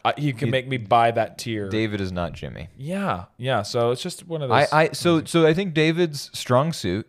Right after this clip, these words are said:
Speaker 1: Yeah.
Speaker 2: as you kind of see in the Pink Panther, and in this movie,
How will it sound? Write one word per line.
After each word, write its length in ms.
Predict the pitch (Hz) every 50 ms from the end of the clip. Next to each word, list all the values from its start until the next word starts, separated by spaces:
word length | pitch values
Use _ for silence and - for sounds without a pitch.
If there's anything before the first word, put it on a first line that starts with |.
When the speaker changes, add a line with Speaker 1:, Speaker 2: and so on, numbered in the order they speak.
| _ _
Speaker 1:
Yeah. 240 | 120 117 101 87 -
Speaker 2:
as 220 | - 107 113 117 123
you 80 | 139
kind 220 | 127 - 151 143 135
of 80 | 120
see 260 | - - - 139 139 -
in 100 | 120 113
the 80 | 107 98
Pink 280 | - 120 113 110 -
Panther, 540 | - 110 - 123 120 - 80 73 76 87 95 - _ _ _ _ _ _ _ _ _ _ _ _ _ _ _ -
and 100 | 104 98
in 80 | 95
this 220 | 95 110 117 - -
movie, 340 | 101 85 80 78 78 80